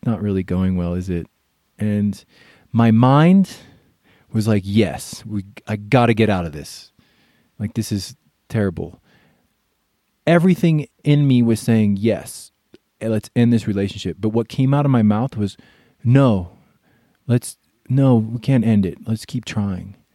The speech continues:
And she's like, "Okay." And we parted ways. And then for the next twenty-four hours, I was beating myself up over, "Oh my God, you had an exit opportunity and you were afraid to,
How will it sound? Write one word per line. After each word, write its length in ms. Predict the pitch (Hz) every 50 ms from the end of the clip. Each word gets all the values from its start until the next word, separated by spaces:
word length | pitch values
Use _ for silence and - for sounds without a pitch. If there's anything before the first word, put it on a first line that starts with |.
| _ _ _ _ _ _ _ _ _ _ _ _
And 120 | - 127 -
she's 140 | - 123 127
like, 160 | 127 131 -
"Okay." 460 | 190 - - 202 190 190 196 196 - _ _ _ _ _ _ _ _ _ _ _ _ _ _ _ _ _ -
And 440 | 135 131 131 131 127 123 120 - _ _ _ _ _ _
we 120 | - 123 120
parted 360 | - - - 135 143 147 131
ways. 520 | 120 123 131 135 135 131 131 123 110 110 - _ _ _ _ _ _ _ -
And 180 | 139 135 139 151
then 140 | 156 151 143
for 140 | - -
the 100 | 139 139
next 380 | 143 147 147 139 - - - _ _ _ _ _ _ _ _ _ _ _ _ _ _ _ _ _ _ _ _ _ _ _ _ _ _ _ _ _ _ _ _ _ _ _ _ _
twenty-four 460 | - 117 131 135 135 - - 123 123
hours, 180 | 131 131 127 113
I 40 | 110
was 100 | 98 95
beating 300 | 95 110 131 139 135 131
myself 380 | 120 117 - - 131 127 120
up 160 | 143 147 -
over, 220 | 120 107 104 107 -
"Oh 120 | 98 120 127
my 120 | 127 131
God, 240 | 123 139 139 139 127
you 60 | 120
had 140 | 113 135 135
an 120 | 131 127 -
exit 320 | - 147 - - - 151 143
opportunity 800 | 135 131 - 165 - - 151 160 180 185 165 147 107 82 - _ _ _ _ _ _ _ _ _ _ _ _ _ _ _ _ _ _ _ _ _ _ _ _ - -
and 100 | 127 143
you 60 | 143 143
were 80 | 147
afraid 360 | 131 - - 160 165 170 160
to, 120 | 143 143